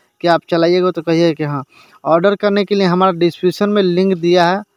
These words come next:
आप वहाँ से भी लिंक पर जाके, बहुत सा मोबाइल है, आप वहाँ चार हज़ार से ऊपर प्रोडक्ट है मेरा मोबाइल इलेक्ट्रॉनिक पे, आप वहाँ से भी इंक्वायरी करके आप ऑर्डर कर सकते हैं। चाहे मेरा नंबर पर भी कॉल करके हमसे संपर्क कर सकते हैं। हमारा नंबर है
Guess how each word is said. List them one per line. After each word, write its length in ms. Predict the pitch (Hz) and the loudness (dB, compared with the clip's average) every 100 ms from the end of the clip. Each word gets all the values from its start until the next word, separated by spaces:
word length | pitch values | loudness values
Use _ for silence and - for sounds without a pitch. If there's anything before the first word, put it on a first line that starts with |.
| _ _ | _ _
आप 180 | - 160 | -6 -4
वहाँ 260 | 170 165 196 | -2 0 0
से 160 | 208 | 0
भी 100 | 190 | -2
लिंक 260 | 185 190 196 | 0 0 0
पर 120 | 190 | 0
जाके, 400 | 175 185 - 202 | 2 0 0 -4
बहुत 360 | 185 160 180 233 | -2 0 0 0
सा 100 | 214 | -2
मोबाइल 340 | 190 185 180 170 | 0 0 2 0
है, 60 | |
आप 120 | 180 | 0
वहाँ 140 | 175 175 _ _ _ _ _ | 0 -2 _ _ _ _ _
चार 220 | 180 185 185 | 2 2 4
हज़ार 200 | 180 180 | 0 -2
से 120 | 175 | -4
ऊपर 180 | 196 180 | -4 -2
प्रोडक्ट 340 | 175 170 170 | 0 -2 -2
है 60 | 175 | -2
मेरा 220 | 175 175 | 0 0
मोबाइल 320 | 165 165 170 | 2 2 2
इलेक्ट्रॉनिक 460 | 170 165 170 175 180 | 0 0 -2 -4 -4
पे, 100 | 190 - - _ _ - | -8 -8 -20 _ _ 0
आप 240 | 175 - | 0 2
वहाँ 260 | 190 180 208 | 2 2 0
से 180 | - 196 | 0 0
भी 120 | 208 | 0
इंक्वायरी 480 | 196 190 185 190 190 | 0 0 2 2 0
करके 260 | 196 180 | -4 0
आप 180 | 190 180 | 0 2
ऑर्डर 220 | 180 180 | 0 2
कर 180 | 165 175 | 0 -4
सकते 340 | - 160 - 131 | -2 -6 -4 -10
हैं। 240 | 127 127 _ _ | -12 -14 _ _
चाहे 260 | - 208 214 | 0 0 2
मेरा 240 | 214 214 214 | 0 2 2
नंबर 360 | 196 196 226 | 2 2 0
पर 140 | 214 196 | 0 0
भी 100 | 208 | 0
कॉल 200 | 202 190 | 0 0
करके 240 | 196 190 | 0 0
हमसे 240 | 190 180 | 0 -4
संपर्क 400 | 170 170 160 165 | -2 0 0 0
कर 100 | 156 | -2
सकते 320 | 151 151 139 139 | -2 -4 -4 -4
हैं। 60 | |
हमारा 300 | 139 170 202 | -2 0 2
नंबर 280 | 202 202 | 2 2
है 60 | 202 | 2